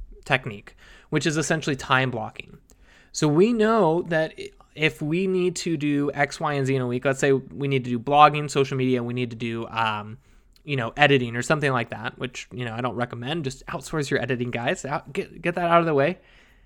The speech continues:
Well, if you need to do, let's just say editing, blog posts, and social media,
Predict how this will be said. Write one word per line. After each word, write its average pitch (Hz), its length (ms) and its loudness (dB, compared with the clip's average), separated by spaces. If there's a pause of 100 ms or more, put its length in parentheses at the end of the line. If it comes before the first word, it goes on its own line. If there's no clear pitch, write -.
(300)
Well, 170 180 6
if 165 100 2
you 185 80 4
need 220 160 0
to 170 60 -6
do, 156 220 2
let's 151 220 0
just 165 140 -2
say 131 140 2
editing, 143 520 4 (640)
blog 131 300 6
posts, 120 380 -2 (100)
and 131 100 -6
social 131 300 0
media, 147 440 0